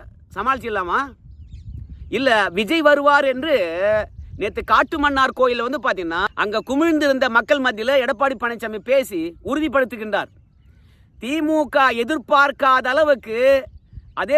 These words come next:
மாதிரி அ தி மு க தொண்டர்களும், ஆ, நிர்வாகிகளும் எதிர்பார்க்காத அளவுக்கு ஒரு பெரிய கட்சி நம்முடன் கூட்டணிக்கு வரப்போகுது அப்படின்னு உறுதியளித்திருக்கின்றார். அது விஜய் என்று தான் எல்லாருமே சொல்றாங்க. அப்போ தொண்டர்களும் நிர்வாகிகளும்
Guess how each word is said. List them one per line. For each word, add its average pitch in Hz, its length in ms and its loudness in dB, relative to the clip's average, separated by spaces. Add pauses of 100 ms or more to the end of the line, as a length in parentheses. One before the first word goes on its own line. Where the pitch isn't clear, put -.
மாதிரி 214 260 -2 (200)
அ - 20 4 (140)
தி 302 80 -6
மு 285 140 -4
க 254 220 -4
தொண்டர்களும், 262 460 -2 (360)
ஆ, 165 60 -4 (380)
நிர்வாகிகளும் 254 680 0 (340)
எதிர்பார்க்காத 269 840 0
அளவுக்கு 269 360 2 (120)
ஒரு 196 80 -2 (100)
பெரிய 294 220 0 (120)
கட்சி 262 300 -6 (440)
நம்முடன் 247 380 0
கூட்டணிக்கு 302 440 -2
வரப்போகுது 233 460 -2 (500)
அப்படின்னு 202 360 -6 (100)
உறுதியளித்திருக்கின்றார். 254 800 -6 (400)
அது 165 100 -4 (100)
விஜய் 269 220 -2
என்று 262 180 -4
தான் 277 140 0
எல்லாருமே 254 360 0 (100)
சொல்றாங்க. 247 400 0 (540)
அப்போ 190 200 -2 (260)
தொண்டர்களும் 262 500 0
நிர்வாகிகளும் 247 500 -2